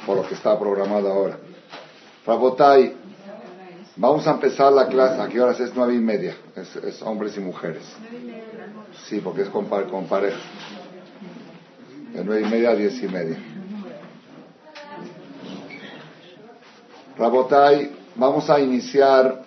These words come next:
esta conferencia con un, una halajá que corresponde a la víspera de Rosh Hashanah, al día, el día anterior, el próximo miércoles,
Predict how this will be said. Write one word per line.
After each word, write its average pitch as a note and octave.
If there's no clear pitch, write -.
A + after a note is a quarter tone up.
esta A#2+
conferencia A#2
con A2+
un, C3
una C#3
halajá B2
que A#2
corresponde A#2
a G#2
la G#2+
víspera A#2+
de G#2+
Rosh A2+
Hashanah, G#2
al F#2+
día, A#2
el F#2
día A#2
anterior, A2+
el G#2
próximo A#2+
miércoles, A2+